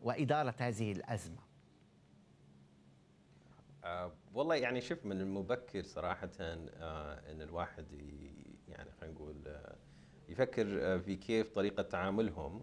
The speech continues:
Speaker 2: آه،
Speaker 1: نعم.
Speaker 2: ليش؟ لأن الموضوع سياسي أيضًا جزء منه وج-، غير الجزء المالي.
Speaker 1: نعم.
Speaker 2: إذا كنا نتكلم عن الج-، الجزء المالي والجزء الاقتصادي،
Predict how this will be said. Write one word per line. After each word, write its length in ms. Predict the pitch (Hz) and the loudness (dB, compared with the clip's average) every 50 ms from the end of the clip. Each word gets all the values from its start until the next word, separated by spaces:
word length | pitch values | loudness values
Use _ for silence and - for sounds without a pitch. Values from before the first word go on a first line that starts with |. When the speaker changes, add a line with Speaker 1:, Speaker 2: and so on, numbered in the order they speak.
| - - - | -12 -10 -6
Speaker 2:
آه، 320 | 80 82 85 82 82 85 | -4 -2 0 0 0 2
Speaker 1:
نعم. 120 | 85 110 95 | 2 2 4
Speaker 2:
ليش؟ 260 | 120 127 131 127 - | 2 2 2 0 0
لأن 300 | 98 90 95 95 92 92 | 0 2 2 2 2 2
الموضوع 720 | 90 85 85 85 85 85 87 87 101 107 104 107 104 98 - | 0 0 -2 -2 -2 -2 0 4 4 6 8 8 8 6 4
سياسي 760 | - - - 101 104 107 110 104 98 98 - - 98 76 65 | 2 0 2 4 6 8 8 6 4 2 0 0 0 2 4
أيضًا 260 | 90 95 87 92 90 | 4 4 4 4 2
جزء 280 | 87 85 92 87 85 85 | 2 2 0 0 0 0
منه 320 | 90 90 92 92 92 90 | 2 2 4 4 4 4
وج-، 280 | 87 87 78 - - - | 2 0 -2 -4 -8 -12
غير 280 | 82 76 90 92 90 | -4 0 2 4 4
الجزء 300 | 90 85 82 82 78 71 | 4 2 0 -4 -6 -6
المالي. 380 | 76 78 80 78 69 69 69 71 - - - - - | -6 -6 -4 -4 -6 -6 -8 -10 -12 -16 -20 -12 -6
Speaker 1:
نعم. 200 | 104 101 98 - - | -4 -4 -4 -2 -2
Speaker 2:
إذا 80 | 87 95 | -2 0
كنا 240 | 95 123 120 120 | 4 4 6 6
نتكلم 320 | 117 117 - 131 117 117 110 | 6 4 4 6 6 6 6
عن 120 | 107 104 | 6 6
الج-، 100 | 98 92 | 6 6
الجزء 380 | 104 101 98 92 90 98 90 90 | 6 6 6 4 4 4 4 4
المالي 360 | 85 90 101 107 107 104 101 | 4 4 4 6 6 6 4
والجزء 280 | 101 85 85 78 82 80 | 4 2 0 -2 -2 -2
الاقتصادي، 840 | 76 73 - - - - - 117 120 113 104 101 107 104 104 101 | -4 -4 -6 -4 0 4 6 6 6 6 6 4 4 4 4 2